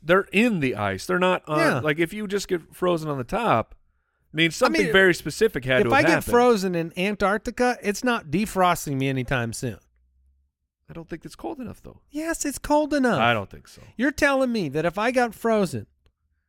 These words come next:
Speaker 2: in the exact South Pole,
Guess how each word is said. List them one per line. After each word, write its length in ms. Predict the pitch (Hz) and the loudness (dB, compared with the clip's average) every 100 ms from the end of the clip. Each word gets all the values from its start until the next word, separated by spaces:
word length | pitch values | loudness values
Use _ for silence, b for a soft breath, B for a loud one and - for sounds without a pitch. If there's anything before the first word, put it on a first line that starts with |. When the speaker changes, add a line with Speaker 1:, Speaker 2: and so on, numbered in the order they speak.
| _ _ _ | _ _ _
Speaker 2:
in 420 | 202 190 185 160 - _ _ _ 185 | 0 2 2 -4 -10 _ _ _ -4
the 140 | 151 | -2
exact 640 | 151 127 123 175 226 - | 0 -2 0 2 2 -2
South 400 | - 220 208 208 | -6 -2 -2 -2
Pole, 400 | - 185 117 87 | 2 4 4 -2